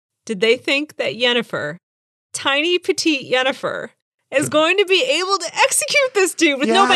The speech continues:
Speaker 1: 'cause
Speaker 2: I
Speaker 1: they say that they've set up a barrier so there's no magic. So, like,
Speaker 2: Yeah.
Speaker 1: even though she, we, they, you know, they don't know that she doesn't have magic.
Speaker 2: Yeah.
Speaker 1: So, like,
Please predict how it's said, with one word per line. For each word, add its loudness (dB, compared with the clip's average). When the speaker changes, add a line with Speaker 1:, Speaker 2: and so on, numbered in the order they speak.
Speaker 1:
'cause 4
Speaker 2:
I 2
Speaker 1:
they 6
say 2
that -2
they've -2
set -4
up -2
a -2
barrier -2
so -6
there's 4
no 4
magic. -2
So, 2
like, 0
Speaker 2:
Yeah. -4
Speaker 1:
even -2
though 0
she, -4
we, -6
they, 2
you -2
know, 0
they 4
don't 0
know 4
that 0
she -4
doesn't -2
have -12
magic. -12
Speaker 2:
Yeah. -10
Speaker 1:
So, 2
like, 2